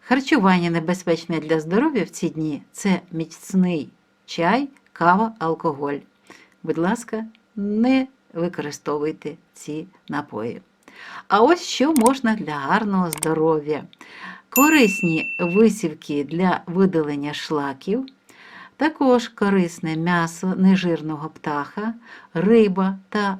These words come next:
рибопродукти, морепродукти, яблука, морква,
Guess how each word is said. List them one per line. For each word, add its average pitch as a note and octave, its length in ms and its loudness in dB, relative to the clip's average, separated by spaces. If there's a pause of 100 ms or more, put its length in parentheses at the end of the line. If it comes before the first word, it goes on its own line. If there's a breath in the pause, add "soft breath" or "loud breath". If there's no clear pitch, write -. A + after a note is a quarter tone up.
(160)
рибопродукти, F3+ 1040 0
морепродукти, E3 1040 -2
яблука, E3+ 880 2
морква, F#3 800 -2